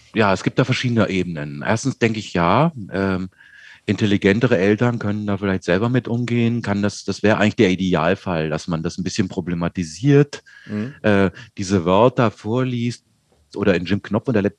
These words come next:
Speaker 1: Lo-, der Lokomotivführer, was ja eigentlich ein zutiefst antirassistisches Buch ist. Ich meine, das erste Buch, in dem der deutschen Sprache oder eines der ersten Bücher, in dem ein schwarzer Junge, ein aktiver schwarzer Junge zum strahlenden Helden wird, das hat man auch durchaus in,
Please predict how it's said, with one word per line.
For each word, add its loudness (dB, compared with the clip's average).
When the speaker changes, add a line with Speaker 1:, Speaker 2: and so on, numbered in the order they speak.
Speaker 1:
Lo-, -6
der -2
Lokomotivführer, -4
was -4
ja 0
eigentlich 0
ein -2
zutiefst -6
antirassistisches -4
Buch -12
ist. -10
Ich -16
meine, -4
das -8
erste -4
Buch, -10
in -6
dem -2
der 2
deutschen -4
Sprache 0
oder 2
eines -2
der 4
ersten -2
Bücher, -2
in -4
dem -2
ein -4
schwarzer -2
Junge, 0
ein -4
aktiver 0
schwarzer -2
Junge -2
zum -2
strahlenden 0
Helden 0
wird, -8
das -8
hat -6
man -2
auch -4
durchaus -2
in, -8